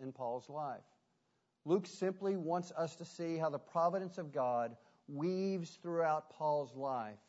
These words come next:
on the way to realizing Jesus' promise for him. And that's an object lesson for us, isn't it?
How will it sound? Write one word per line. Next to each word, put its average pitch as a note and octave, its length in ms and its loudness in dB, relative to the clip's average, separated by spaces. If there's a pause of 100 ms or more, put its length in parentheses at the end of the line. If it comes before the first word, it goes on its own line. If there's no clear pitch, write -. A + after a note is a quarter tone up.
(320)
on D3 140 -4
the C3 60 2
way C3+ 360 0
to D#3 80 -10
realizing A#2+ 800 -4 (580)
Jesus' B2+ 640 -8 (100)
promise C3 460 -6
for A2+ 160 -16
him. A2+ 140 -18 (920)
And C3+ 100 -6
that's C#3 160 -4
an D3 60 -8
object B2 460 -2
lesson G#2+ 360 -12
for G#2+ 220 -10
us, - 160 -20
isn't A2 260 -14
it? G#2 100 -18